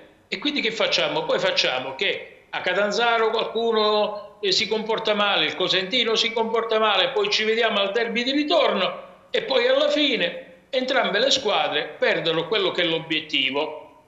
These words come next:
cioè quello della gioia di poter, eh, pensare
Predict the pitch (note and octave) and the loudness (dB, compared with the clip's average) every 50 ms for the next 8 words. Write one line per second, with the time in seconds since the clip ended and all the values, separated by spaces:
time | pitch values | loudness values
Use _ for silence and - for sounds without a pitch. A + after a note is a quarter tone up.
0 | _ - - G#3 - - G3+ G3 F#3 F3+ F3 E3+ F3+ F#3+ F#3+ F#3+ F3+ F#3 - - | _ -4 -4 -2 0 0 0 2 2 2 2 2 0 2 0 0 0 0 0 0
1 | F3+ F3 E3+ D#3 D3 D3 D3 D3+ D3+ D3 - - - - - - - - G3 F#3+ | 2 2 2 2 2 2 2 0 -2 -2 -6 -10 -14 -18 -20 -12 -6 -6 -4 -2
2 | G3+ G3 - F#3 E3+ D3+ D3 D#3 D3+ D3+ D3+ - F3 E3 C#3+ D3 D3 C#3 C#3 C#3 | -2 0 0 0 2 2 2 0 0 0 -2 -2 -2 -2 0 0 0 -2 -2 -4
3 | C3+ B2+ C3 C3 C3 - - G3 F#3+ F3+ - - F3+ D3+ C3 B2+ C3 B2+ B2 - | -4 -6 -8 -8 -10 -4 -2 0 0 0 0 0 0 2 2 2 0 -2 -2 -6
4 | - - - | -12 -16 -20